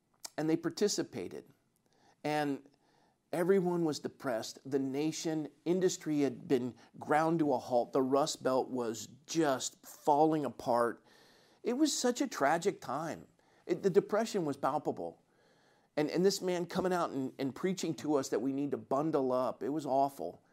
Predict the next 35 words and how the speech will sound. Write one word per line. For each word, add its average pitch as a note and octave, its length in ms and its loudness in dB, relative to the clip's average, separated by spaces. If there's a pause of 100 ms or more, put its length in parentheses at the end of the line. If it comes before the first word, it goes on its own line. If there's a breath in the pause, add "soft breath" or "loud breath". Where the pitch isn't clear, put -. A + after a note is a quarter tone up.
(800 soft breath)
And, C3+ 100 -6
and C3+ 160 -4
I C3+ 60 -2
remember C#3+ 460 2
we're A2 120 -4
coming D3+ 280 -2
into D3 180 0
the A2+ 80 0
winter B2+ 640 -4 (580 soft breath)
of C3 100 -2
the B2+ 80 2
following C#3 680 2
year C3+ 240 0
where A#2+ 140 -4
his C#3+ 140 0
policies C#3 580 2
have A2+ 100 -6
made B2 240 -2
the - 80 -6
country C3 340 -6
even A#2 340 -6
worse. A2+ 540 -6 (680 soft breath)
And C#3 100 0
we're D3 100 6
just D3 280 2
waiting D#3+ 480 4
for D3+ 120 -4
this B2+ 200 -2
man B2 260 -4
to A#2 60 -4
get A#2+ 180 -2
out A#2 160 0
of G#2+ 100 -6
office. G2 440 -4
Just, - 280 -6